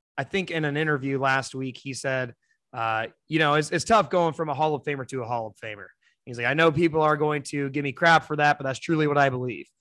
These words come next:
So Aaron Rodgers, being petty as he always is, took that as a slight.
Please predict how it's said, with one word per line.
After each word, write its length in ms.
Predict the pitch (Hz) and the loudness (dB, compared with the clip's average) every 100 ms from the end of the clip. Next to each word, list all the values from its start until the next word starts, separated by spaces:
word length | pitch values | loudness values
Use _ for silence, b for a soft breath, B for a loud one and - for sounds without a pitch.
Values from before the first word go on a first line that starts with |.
| _ _ _ _ | _ _ _ _
So 600 | - 151 143 135 131 - _ - - | -2 2 4 4 2 -4 _ -20 -2
Aaron 260 | 165 180 185 | 2 2 4
Rodgers, 580 | 160 139 139 151 151 - _ _ _ - | 2 2 0 -2 -4 -12 _ _ _ -8
being 240 | 147 160 | -2 -2
petty 360 | 123 156 135 131 | 0 0 2 0
as 160 | 131 139 | -2 0
he 120 | 143 | 2
always 360 | 135 131 117 | 2 0 -4
is, 280 | 113 117 131 | -8 -8 -10
took 240 | - 165 151 | -2 -2 2
that 120 | 139 | 2
as 180 | 131 123 | 2 -2
a 40 | |
slight. 540 | - 139 131 107 117 | -8 -6 -4 -2 -4